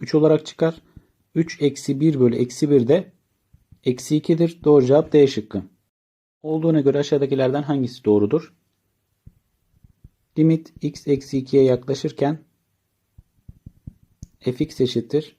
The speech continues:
Mutlak değer eksi iki bölü eksi iki, eksi birdir. Eksi iki değil. A seçeneğinde verilen ifade doğru değildir. Limit x sıfıra sağdan yaklaşırken f x eşittir.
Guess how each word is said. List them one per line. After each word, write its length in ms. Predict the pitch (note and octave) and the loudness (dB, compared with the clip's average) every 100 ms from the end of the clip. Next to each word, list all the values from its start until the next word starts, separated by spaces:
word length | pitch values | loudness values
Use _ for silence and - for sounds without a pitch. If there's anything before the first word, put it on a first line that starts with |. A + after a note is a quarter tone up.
| _ _ _ _ - - | _ _ _ _ -18 -12
Mutlak 380 | B2 C#3+ C#3+ C#3+ | -4 -4 -2 0
değer 260 | C3+ C3 - | 0 -2 -4
eksi 360 | A#2+ - B2+ | -4 -4 -4
iki 420 | B2 - C#3+ - _ _ - | -4 -4 -6 -8 _ _ -6
bölü 260 | A#2+ A2+ A#2+ | -2 0 0
eksi 480 | B2 G#2+ - - | -4 -10 -8 -6
iki, 340 | G#2 - E3 - - - - - | -4 -4 -6 -8 -20 -20 -20 -12
eksi 340 | A#2+ - C#3 C3+ | -12 -6 -2 2
birdir. 480 | C3+ C#3 C#3+ - _ _ _ _ _ _ _ | 2 0 -4 -8 _ _ _ _ _ _ _
Eksi 280 | C3+ - B2+ | -10 -6 -4
iki 180 | A#2+ A2 | -2 0
değil. 320 | A#2 C3+ C#3+ | 0 0 0
A 40 | C#3 | -2
seçeneğinde 520 | C3 B2+ A#2 A2 A#2 | -4 -4 -4 -2 0
verilen 220 | B2+ A2 | 0 -2
ifade 340 | G#2+ A#2 D3 | -2 -2 0
doğru 220 | C#3 A#2+ G#2+ | 2 2 2
değildir. 400 | F#2+ G#2+ D#3 - _ _ _ _ _ _ _ _ _ _ _ _ C3+ | 0 0 -6 -8 _ _ _ _ _ _ _ _ _ _ _ _ -2
Limit 420 | D3+ D#3+ D#3+ - _ _ _ _ _ - _ _ - | 0 0 -2 -16 _ _ _ _ _ -20 _ _ -14
x 180 | D3 - | -14 -12
sıfıra 340 | D#3 C#3+ C#3 | -8 -2 -2
sağdan 360 | C3+ C3 C3 C3+ | 0 0 2 0
yaklaşırken 760 | C3 C3+ C#3 C#3 - B2+ B2 | -2 -4 -6 -6 -4 -4 -4
f 160 | B2 C#3 | -4 -6
x 240 | - - - - _ _ - - _ _ _ _ - _ _ - | -8 -20 -20 -20 _ _ -20 -20 _ _ _ _ -20 _ _ -6
eşittir. 600 | C3 C#3 C#3 D3+ - | -4 -4 0 -2 -2